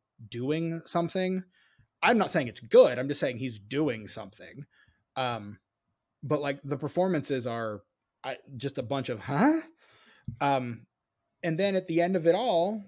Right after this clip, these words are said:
like, what, what are you left with? A really bad movie that no one wanted to see, even when you re-released it.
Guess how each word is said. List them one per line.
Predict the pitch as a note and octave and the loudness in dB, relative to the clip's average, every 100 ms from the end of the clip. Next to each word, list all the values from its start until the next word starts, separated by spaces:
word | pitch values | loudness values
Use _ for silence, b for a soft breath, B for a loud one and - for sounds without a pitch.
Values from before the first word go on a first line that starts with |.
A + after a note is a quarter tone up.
| F3+ | -4
like, | C#3 C#3+ C#3 | 0 0 -2
what, | C#3 D#3 - | -2 0 0
what | C#3 | 0
are | F3 | -2
you | F#3+ | -2
left | G#3+ C#4 | -6 -6
with? | A#2+ G#2+ | -10 -6
A | C#3+ | -6
really | B2 B2+ D3 D#3+ | -4 -2 -2 -2
bad | C#3+ D3 C#3 | -2 -4 -2
movie | F3+ F#3 | -2 0
that | C3+ C3 B2 | -2 -4 -6
no | A#2+ A#2+ C#3 | -6 -2 -2
one | D#3 D#3 C#3+ | 0 -2 0
wanted | C#3+ C#3 B2 | -2 -2 -4
to | C3 | -6
see, | - C#4 A#3 F#3 F3+ | -4 -4 -2 -4 -4
even | A3+ C#4+ C#4 | -4 -2 -4
when | B3+ B3+ | -4 -4
you | B3 | -4
re-released | G#3 B3+ A#3 A#3 A#3+ D#4+ - - | -4 -4 -2 -2 0 0 0 -4
it. | A#2+ B2+ - | -6 -8 -12